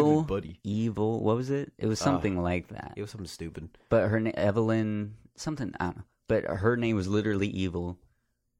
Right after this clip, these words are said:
Speaker 1: And so you could see that coming. And again, it didn't shock me, and I wasn't very invested 'cause I was, I, I didn't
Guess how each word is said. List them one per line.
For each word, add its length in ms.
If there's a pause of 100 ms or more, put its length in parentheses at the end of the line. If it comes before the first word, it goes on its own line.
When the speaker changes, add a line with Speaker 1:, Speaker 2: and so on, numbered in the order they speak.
(180)
Speaker 1:
And 200
so 520 (540)
you 180
could 180
see 160
that 220
coming. 360
And 280
again, 320
it 100
didn't 220
shock 420
me, 80
and 100
I 60
wasn't 300
very 160
invested 500
'cause 160
I 140
was, 160
I, 320
I 100
didn't 340